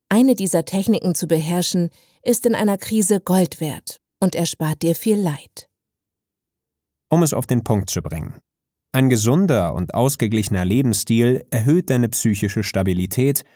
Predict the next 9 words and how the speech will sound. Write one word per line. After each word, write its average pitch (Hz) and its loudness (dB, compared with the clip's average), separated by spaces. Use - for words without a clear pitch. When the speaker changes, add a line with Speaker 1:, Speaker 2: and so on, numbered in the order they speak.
Speaker 2:
und 127 0
lässt 139 0
dich 131 -2
Krisen 120 0
besser 98 -2
verarbeiten. 98 -2
Speaker 1:
Und 226 4
nicht 254 0
zuletzt, - -2